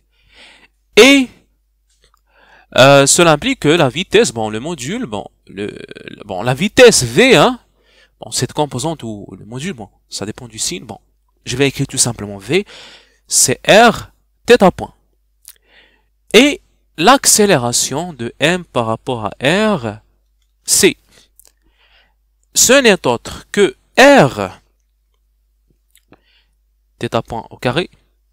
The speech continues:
U normal, plus R theta de point, U tangentiel.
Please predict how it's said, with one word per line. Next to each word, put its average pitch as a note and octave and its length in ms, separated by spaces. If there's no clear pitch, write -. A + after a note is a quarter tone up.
U C#4+ 180
normal, A2 720
plus - 600
R D#3 420
theta D#3 260
de A#2 140
point, A#2+ 300
U C#3 160
tangentiel. C#3+ 640